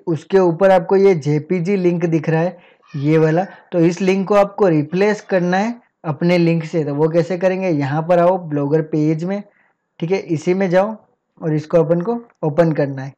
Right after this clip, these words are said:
मतलब अपन ने पहले जो पेज बनाया था उसको ही अपन एडिट कर रहे हैं। यहाँ पर मैं एक बार क्लिक करता हूँ, ठीक है, और यहाँ पे upload from computer,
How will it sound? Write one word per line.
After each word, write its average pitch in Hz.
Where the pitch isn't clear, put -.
मतलब 160
अपन 175
ने 180
पहले 170
जो 185
पेज 175
बनाया 180
था 202
उसको 170
ही 185
अपन 185
एडिट 151
कर 151
रहे 143
हैं। 131
यहाँ 151
पर 180
मैं 202
एक 156
बार 170
क्लिक 165
करता 170
हूँ, 202
ठीक 165
है, 196
और 156
यहाँ 151
पे 196
upload 165
from 185
computer, 147